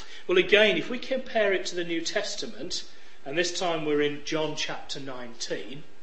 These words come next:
if we compare it to, to what Jesus underwent, the similarity is remarkable.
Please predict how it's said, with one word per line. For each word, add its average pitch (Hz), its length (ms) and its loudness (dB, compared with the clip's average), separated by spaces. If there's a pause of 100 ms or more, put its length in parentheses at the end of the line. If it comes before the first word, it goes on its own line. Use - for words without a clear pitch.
(560)
if - 60 -6
we 190 80 4
compare 220 520 4
it 160 180 2
to, 139 260 0
to 147 180 -4
what 175 420 -2 (200)
Jesus 170 420 0
underwent, 156 720 -4 (960)
the 156 340 -2
similarity 135 920 -4
is 127 120 -4
remarkable. 127 680 -6